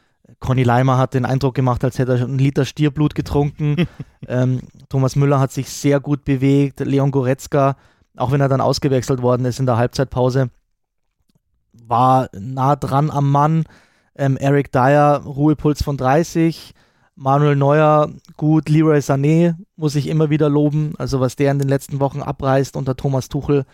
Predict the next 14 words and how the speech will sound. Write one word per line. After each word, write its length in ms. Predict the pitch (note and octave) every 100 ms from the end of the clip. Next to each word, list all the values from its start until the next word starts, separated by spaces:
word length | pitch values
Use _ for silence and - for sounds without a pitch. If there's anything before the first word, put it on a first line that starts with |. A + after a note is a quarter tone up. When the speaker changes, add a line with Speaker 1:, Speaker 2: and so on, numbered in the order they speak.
| _ _ _ _ _ _ _ _ _ _ _
Speaker 1:
echt 400 | D#3+ D3+ - -
à 80 | D3
la 80 |
Bonheur, 540 | D3 C#3+ C#3+ D3+ F3 F#3 _ _
wie 140 | F#3
Karl-Heinz 340 | D3 D3 D#3
Rummenigge 380 | D#3+ E3 E3 D#3+
sagen 280 | D3+ D#3 E3
würde. 300 | D#3 D#3+ E3+ - _ _ _ _ _
Also, 600 | C#3 C#3 C#3+ C#3+ C#3 C3+
ähm, 440 | - C3+ C3+ C3 C3 _ _ _ G#2 - -
Jamal 320 | D3 C#3 E3
Musiala 500 | D#3+ D3 D3 D#3+ E3
sowieso. 640 | D3 D#3 D3 D#3 F#3 F#3+